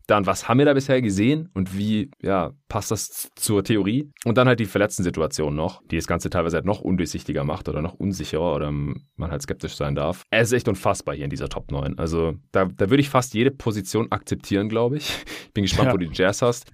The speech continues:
Speaker 1: Und die Wolves hab ich halt auf neun. Also wie gesagt, ich hab halt die Jazz auf elf noch, ich hab die Wolves auf neun,
Speaker 2: Okay,
Speaker 1: aber die
Speaker 2: ja.
Speaker 1: hab ich halt auch ordentlich runter. Das ist, äh, mein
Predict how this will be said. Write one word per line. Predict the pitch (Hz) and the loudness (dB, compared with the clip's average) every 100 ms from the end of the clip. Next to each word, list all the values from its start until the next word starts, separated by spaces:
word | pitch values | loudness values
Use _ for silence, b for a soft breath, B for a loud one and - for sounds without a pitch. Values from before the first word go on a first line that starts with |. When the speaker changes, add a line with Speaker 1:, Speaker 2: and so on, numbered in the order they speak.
| - | 0
Speaker 1:
Und | 127 | 2
die | 101 | 6
Wolves | 117 - | 4 4
hab | 95 | 2
ich | 92 | 2
halt | 85 | 0
auf | - | -2
neun. | 69 69 - | -2 -2 -2
Also | 82 80 85 76 62 | 0 2 2 0 -6
wie | - 82 | -8 -4
gesagt, | 78 73 - | -2 -4 -4
ich | 80 | -4
hab | 82 | -4
halt | 78 | -4
die | |
Jazz | - 82 - | -2 -2 -2
auf | |
elf | - 87 95 | 0 2 2
noch, | 92 87 | 2 0
ich | |
hab | 85 | -2
die | 82 | -2
Wolves | 87 80 | -2 -2
auf | - | -6
neun, | 76 80 90 | -2 2 2
Speaker 2:
Okay, | |
Speaker 1:
aber | 90 | 2
die | 92 | 2
Speaker 2:
ja. | 82 | 0
Speaker 1:
hab | |
ich | 92 | 0
halt | 85 | -2
auch | - _ | -4 _
ordentlich | 101 110 104 98 | 4 4 4 -2
runter. | 90 95 107 | 0 2 2
Das | 85 | 0
ist, | 80 - | -4 -2
äh, | 78 80 78 b | 0 0 -2 b
mein | 80 82 85 87 85 82 | -2 2 2 2 2 0